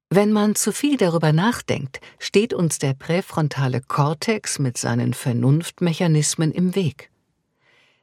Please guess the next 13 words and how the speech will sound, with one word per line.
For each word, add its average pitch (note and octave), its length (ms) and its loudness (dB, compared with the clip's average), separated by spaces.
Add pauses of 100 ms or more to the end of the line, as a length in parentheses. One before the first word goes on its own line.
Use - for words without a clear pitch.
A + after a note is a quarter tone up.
(120)
Wenn A3 160 6
du A#3+ 120 2
dich G3+ 260 -4
durch D#3+ 160 -4
deine C3+ 260 -2
Bewegungen C#3 840 -2
mit - 160 -6
der - 80 -6
Musik C3 460 -6
verbindest, E3 800 -6
die B2 100 -4
du C3+ 140 -4
liebst, E3 600 -4